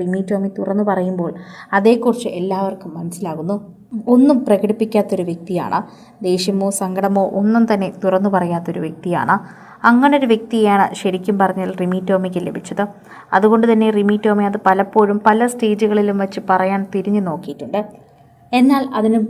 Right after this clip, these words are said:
ഒന്നും തന്നെ റോയ്സ് ചെവി കൊടുത്തിരുന്നില്ല. റോയ്സ് എല്ലാം തന്നെ ശ്രദ്ധിച്ചിട്ടുണ്ടായിരുന്നു. ഡിവോഴ്സ് ഒരു തെറ്റുകുറ്റമല്ല. ആത്മാഭിമാനം അടിയറവ് വെക്കേണ്ട ഒരു ഇടങ്ങളിൽ മരണത്തെക്കാൾ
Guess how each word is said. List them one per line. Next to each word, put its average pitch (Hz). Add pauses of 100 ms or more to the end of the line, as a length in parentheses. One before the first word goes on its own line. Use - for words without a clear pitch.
ഒന്നും 226
തന്നെ 196 (120)
റോയ്സ് 190
ചെവി 190
കൊടുത്തിരുന്നില്ല. 170 (420)
റോയ്സ് 214
എല്ലാം 208
തന്നെ 202 (140)
ശ്രദ്ധിച്ചിട്ടുണ്ടായിരുന്നു. 175 (400)
ഡിവോഴ്സ് 285
ഒരു 226
തെറ്റുകുറ്റമല്ല. 185 (220)
ആത്മാഭിമാനം 202
അടിയറവ് 208
വെക്കേണ്ട 202
ഒരു 190 (100)
ഇടങ്ങളിൽ 196
മരണത്തെക്കാൾ 196